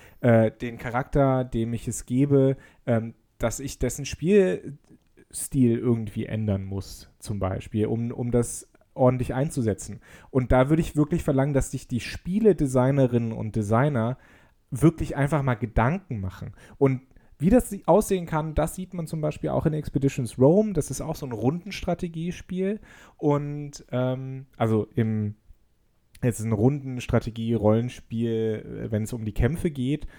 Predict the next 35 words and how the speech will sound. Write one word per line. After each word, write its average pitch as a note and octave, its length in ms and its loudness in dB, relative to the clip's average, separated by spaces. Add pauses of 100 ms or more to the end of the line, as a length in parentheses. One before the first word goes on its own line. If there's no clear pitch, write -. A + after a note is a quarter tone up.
(240)
Und B2 160 2
da B2 160 6
kannst F3 280 -4
du D#3+ 40 -4
eben D3 180 -6
solche C#3 280 2
Sachen B2 260 -2
einsetzen. C3 580 -2 (280)
Ich A#2+ 300 -6
weiß, B2 280 4
dass F#3+ 180 -2
es D3 80 -8
bei C3+ 160 0
Action-Rollenspielen D3 2250 -2 (340)
schwierig F3+ 540 0
ist, E3+ 340 -6 (300)
aber B2+ 240 6
dann C#3+ 400 -2 (100)
ist - 160 -4
es D#3 140 -8
eben B2+ 200 -6
einfach B2 300 -4
die C3 140 -2
Aufgabe B2 640 2
der B2 100 -2
Spieledesigner, B2 680 -4
da A#2 120 0
eine A2 100 -2
Lösung B2+ 320 4
zu - 140 -8
finden, B2+ 240 -2
die A2 180 -2
mehr C#3 420 4
ist - 480 -2
als A#2+ 440 2